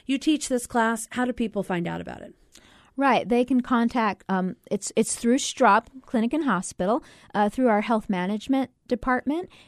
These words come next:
Speaker 2: and that number is five two two, four three two five.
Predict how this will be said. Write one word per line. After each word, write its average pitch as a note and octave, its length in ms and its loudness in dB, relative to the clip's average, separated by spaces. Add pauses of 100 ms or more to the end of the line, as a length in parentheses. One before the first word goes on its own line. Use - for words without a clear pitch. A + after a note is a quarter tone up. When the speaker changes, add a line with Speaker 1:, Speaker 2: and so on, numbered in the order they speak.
Speaker 2:
and G#3+ 180 4
that G3 200 4
number G3 360 0
is F3+ 280 -2
five G3 360 -2
two A3 200 -4
two, C4 480 -2 (200)
four G3+ 380 0
three G#3 480 -4
two A3 240 -4
five. G#3+ 520 -6